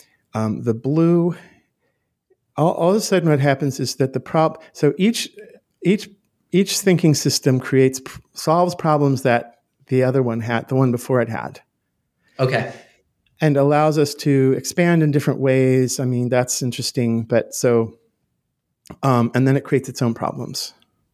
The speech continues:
Speaker 2: Yeah, of course.
Speaker 1: But it, it is a spiral, so it is evolutionary. It's not just like, "Oh God, we're caught on a samsara." It's like we are, we're
Speaker 2: Mm-hmm.
Speaker 1: keep, there is an evolutionary thing to it, right? But, like,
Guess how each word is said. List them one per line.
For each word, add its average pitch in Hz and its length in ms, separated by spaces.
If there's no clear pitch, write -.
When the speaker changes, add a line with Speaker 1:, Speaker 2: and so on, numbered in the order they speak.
Speaker 2:
Yeah, 104 360
of - 140
course. 87 180
Speaker 1:
But 165 140
it, 139 120
it 147 160
is 165 280
a 170 60
spiral, 170 640
so 131 200
it 131 120
is 139 200
evolutionary. 131 800
It's 117 140
not 120 240
just - 240
like, 107 200
"Oh 110 120
God, 117 280
we're 107 120
caught 107 280
on 107 200
a 98 80
samsara." 143 720
It's 113 160
like 117 180
we 139 80
are, 139 460
we're 139 140
Speaker 2:
Mm-hmm. 131 60
Speaker 1:
keep, 139 600
there 147 160
is 139 120
an 139 80
evolutionary 123 600
thing 117 240
to - 160
it, - 100
right? 139 260
But, 139 200
like, 131 320